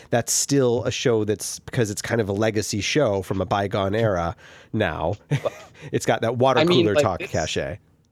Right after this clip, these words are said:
Speaker 2: I mean, this feels like kind of an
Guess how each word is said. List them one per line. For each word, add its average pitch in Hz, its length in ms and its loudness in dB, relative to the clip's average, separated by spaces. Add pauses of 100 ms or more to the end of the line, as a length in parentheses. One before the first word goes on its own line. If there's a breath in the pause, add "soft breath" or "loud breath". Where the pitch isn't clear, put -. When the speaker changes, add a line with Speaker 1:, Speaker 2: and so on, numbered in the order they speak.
(840)
Speaker 2:
I 139 80 -6
mean, 139 140 -2
this 151 160 0
feels 233 360 0
like 123 320 0 (260)
kind 175 260 -2
of 151 60 -2
an 120 100 -2